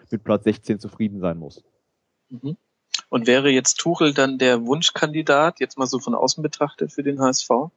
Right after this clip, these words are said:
Speaker 1: Wäre die Frage, ob der sich das antut. Es wäre die Frage,
Speaker 2: <laughs>
Speaker 1: ob der dann tatsächlich dazu passt. Also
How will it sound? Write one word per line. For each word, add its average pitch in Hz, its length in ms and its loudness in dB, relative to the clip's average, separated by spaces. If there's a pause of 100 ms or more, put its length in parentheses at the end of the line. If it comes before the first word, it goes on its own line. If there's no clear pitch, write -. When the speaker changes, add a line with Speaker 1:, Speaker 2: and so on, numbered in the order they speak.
(1600)
Speaker 1:
Wäre 73 420 -4
die 95 60 -4
Frage, 101 320 2
ob 92 140 2
der 101 120 4
sich 101 100 -8
das - 180 -6
antut. 135 480 -4 (100)
Es - 120 -18
wäre 107 200 -2
die 98 120 -6
Frage, 104 500 2
Speaker 2:
<laughs> - 80 -18
Speaker 1:
ob 101 100 -8 (140)
der 104 260 4 (300)
dann 104 160 -4
tatsächlich 113 460 2
dazu 104 260 -2
passt. 117 340 -2
Also 107 260 0